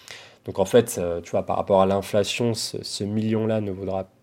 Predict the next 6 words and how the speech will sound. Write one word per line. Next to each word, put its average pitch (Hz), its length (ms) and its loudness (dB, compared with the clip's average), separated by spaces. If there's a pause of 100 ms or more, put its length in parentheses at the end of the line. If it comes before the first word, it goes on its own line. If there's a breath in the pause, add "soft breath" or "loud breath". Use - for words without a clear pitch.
(180)
pas 127 120 6
le, 104 300 2
le 98 120 -2
million 104 340 -4
d'aujourd'hui. 104 500 -2 (800 loud breath)
Et 104 320 2